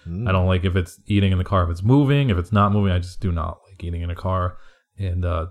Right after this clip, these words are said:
Speaker 1: You get
Speaker 2: Taco
Speaker 1: sick
Speaker 2: Bell,
Speaker 1: from
Speaker 2: I,
Speaker 1: it?
Speaker 2: yeah. No, I don't get sick from it. I just, like, I, I need to have, you know, peace when I eat, basically. Like,
Speaker 1: <laughs>
Speaker 2: I can't just have this chaos where, like, I have to worry about shit falling on the ground and shit.
Speaker 1: Right.
Speaker 2: Like, I, I can't, man.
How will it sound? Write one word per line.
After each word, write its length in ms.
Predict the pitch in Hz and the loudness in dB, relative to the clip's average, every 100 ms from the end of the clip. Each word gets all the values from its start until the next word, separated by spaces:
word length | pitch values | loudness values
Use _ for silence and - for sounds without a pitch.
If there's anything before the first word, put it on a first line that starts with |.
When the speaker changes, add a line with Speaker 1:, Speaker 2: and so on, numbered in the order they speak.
| - | -8
Speaker 1:
You 100 | 104 | -4
get 60 | 87 | 2
Speaker 2:
Taco 140 | 117 139 | 4 6
Speaker 1:
sick 60 | 98 | 4
Speaker 2:
Bell, 140 | 92 | 4
Speaker 1:
from 140 | 78 | 2
Speaker 2:
I, 40 | 92 | 0
Speaker 1:
it? 80 | - - - | -6 -12 -12
Speaker 2:
yeah. 80 | 92 - _ - | -12 -14 _ -2
No, 140 | 127 | 2
I 60 | 156 | 4
don't 100 | 180 | 2
get 140 | 170 | 0
sick 200 | - 185 | 0 -2
from 200 | - 107 | 0 0
it. 20 | 90 | 0
I 80 | |
just, 240 | 90 95 - | 0 -4 0
like, 320 | 101 95 90 | 2 2 0
I, 80 | 101 127 | 0 0
I 140 | - 120 | 2 0
need 240 | 143 143 | 0 0
to 60 | 113 | 2
have, 340 | 101 92 87 92 | 2 2 2 0
you 80 | |
know, 300 | 87 82 87 - - _ _ - | -2 -2 -6 -10 -18 _ _ -8
peace 460 | - 127 90 - - | -2 0 0 -2 0
when 120 | 95 | 2
I 80 | 90 | 2
eat, 340 | 95 87 - | 2 0 0
basically. 460 | 90 87 95 90 87 | -2 0 -2 -2 0
Like, 340 | 90 92 190 147 151 | 2 2 0 -4 -6
Speaker 1:
<laughs> 100 | - | -2
Speaker 2:
I 100 | 117 | 0
can't 300 | 120 143 131 | 2 4 2
just 200 | 107 101 | 2 0
have 200 | 110 110 | 2 2
this 140 | 98 87 | 2 -2
chaos 600 | - 110 101 92 95 - | 0 2 4 4 2 0
where, 320 | 101 92 90 | 0 2 2
like, 200 | 90 90 | 2 0
I 60 | 92 | 0
have 140 | 92 | -2
to 80 | 101 | -2
worry 200 | 92 92 | -2 0
about 180 | 90 80 | -2 -4
shit 260 | - 110 - | -4 -4 -2
falling 300 | 107 92 85 | -2 0 -2
on 60 | |
the 60 | 78 | -2
ground 380 | 104 110 107 101 | 0 2 4 2
and 80 | 92 | 0
shit. 160 | 104 | -2
Speaker 1:
Right. 140 | 82 92 | -2 -2
Speaker 2:
Like, 240 | 95 - | -4 -2
I, 40 | |
I 40 | 95 | -2
can't, 360 | 90 90 80 | 0 -2 -2
man. 260 | 90 87 87 | -4 -4 -4